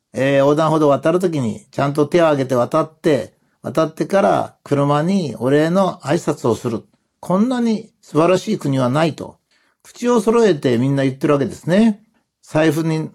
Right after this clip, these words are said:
現金を入れて落としても、返還率が七割だと。こんな国はもちろん世界では日本以外ない。素晴らしい日本だ。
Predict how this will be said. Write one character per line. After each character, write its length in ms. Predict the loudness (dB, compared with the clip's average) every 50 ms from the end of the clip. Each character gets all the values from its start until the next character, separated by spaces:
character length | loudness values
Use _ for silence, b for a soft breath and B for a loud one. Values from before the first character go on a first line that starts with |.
| _
現 320 | -4 -2 0 0 0 -2 -2
金 160 | -2 -2 0
を 60 | 0
入 80 | 2 2
れ 100 | 2 0
て 100 | 2 2
落 140 | 0 2 2
と 120 | 0 0
し 80 | 0 0
て 100 | -2 -2
も、 300 | 0 -2 -4 -6 -10 _ _ _ _ _ _ _
返 260 | -8 -4 -2 0 0 0
還 220 | 0 0 2 2
率 200 | 2 2 2 0
が 140 | 0 0 0
七 320 | 0 0 0 2 2 2
割 220 | 2 2 2 2 2
だ 160 | 0 -2 -4
と。 180 | -6 -10 -10
こ 160 | -8 -6 -4 0
ん 80 | 0
な 80 | 0 2
国 240 | 2 2 2 2 2
は 80 | 2
も 100 | 0 -2
ち 120 | -2 0 -2
ろ 80 | -2
ん 60 | 0
世 120 | 0 -2 0
界 240 | 0 2 0 0 0
で 80 | 0
は 180 | 0 0 0 -2
日 260 | -2 -2 -2 0 2
本 200 | 2 2 2 0
以 40 | 0
外 220 | 0 -2 -4 -4
な 200 | -4 -2 -2 -2
い。 120 | -4 -8 -12 _ _ _ _ _ _ _
素 240 | _ -10 -4 -2 2
晴 160 | 2 2 2
ら 140 | 2 0 -2
し 220 | -2 -2 -2 -2
い 40 | 0 0
日 120 | 0 2
本 240 | 2 0 0 0 -2
だ。 240 | -6 -10 -14 -20